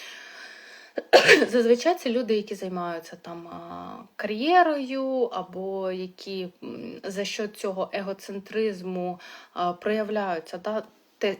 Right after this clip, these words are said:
ті самі це зараз там блогери, соціальні мережі, да, вони дуже ш-, дуже швидко ростуть, саме егоцентрики. Ось. А, але це такий, знаєте, м, позитивний егоцентризм,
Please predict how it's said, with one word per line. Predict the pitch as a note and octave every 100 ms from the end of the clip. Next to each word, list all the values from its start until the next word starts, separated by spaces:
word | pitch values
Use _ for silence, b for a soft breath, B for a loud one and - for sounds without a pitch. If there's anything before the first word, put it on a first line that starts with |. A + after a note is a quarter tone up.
| -
ті | A#3+
самі | A3+ F#3+ F3+
це | F3 F3
зараз | E3+ F3 D#3+ -
там | - F3
блогери, | F#3+ A#3 D4 A#3+ A3+ A3
соціальні | G#3+ - - E3+ E3+ F3 F3
мережі, | F3 F3+ B3 C4+ A#3 F3+
да, | F#3+ G#3
вони | F#3+ F#3
дуже | F#3 G3+ F3+ E3+
ш-, | - - -
дуже | F#3 D3+ G3 F#3 F#3 F3+ F3
швидко | - G#3 G#3 - F#3+
ростуть, | F#3 - A3 G#3
саме | G3 G3 E3+
егоцентрики. | F3 E3+ - D#3+ - - - - - B B B B B B
Ось. | - F#3 F3+ B B B
А, | F#3+ -
але | G3+ C#4
це | E4+ - B3
такий, | A#3+ G#3+
знаєте, | F3+ G#3+ C4+ C4 G#3 G3 -
м, | G#3+ G3 F#3+ F#3
позитивний | - A3 G#3 - B3 G#3+ G3 -
егоцентризм, | - F3 F#3 - F#3 F3+ D#3+ D#3 C#3+